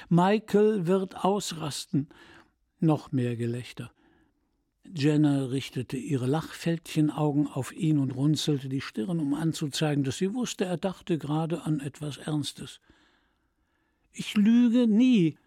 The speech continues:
sagte sie. „Ich würd's gern können. Deshalb komme ich wahrscheinlich mit Tieren gut klar. Die lügen nicht.“ Sie schenkte ihm ein hübsches Lächeln und strich sich links und rechts die Haare aus dem Gesicht.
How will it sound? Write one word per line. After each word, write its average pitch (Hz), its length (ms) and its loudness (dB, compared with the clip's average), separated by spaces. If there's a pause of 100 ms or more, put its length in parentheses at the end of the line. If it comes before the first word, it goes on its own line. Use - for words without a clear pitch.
(260)
sagte 127 420 -8
sie. 117 260 -6 (340)
„Ich 185 180 0
würd's 226 300 2
gern 208 300 4
können. 175 440 2 (560)
Deshalb 190 400 0
komme 208 220 4
ich - 100 0
wahrscheinlich 190 460 2
mit 180 180 0
Tieren 196 360 4
gut 165 200 2
klar. 165 400 2 (400)
Die 180 220 4
lügen 180 440 6
nicht.“ - 440 2 (680)
Sie 139 180 -4
schenkte 127 380 -4
ihm 120 140 -6
ein 110 200 -10
hübsches - 440 -8
Lächeln 139 500 -2
und 151 160 -4
strich - 420 -4
sich 139 280 -2
links 143 380 2
und 117 180 -2
rechts - 420 -10
die 120 180 -6
Haare 131 320 -2
aus 117 160 -12
dem 127 180 -8
Gesicht. 127 400 -12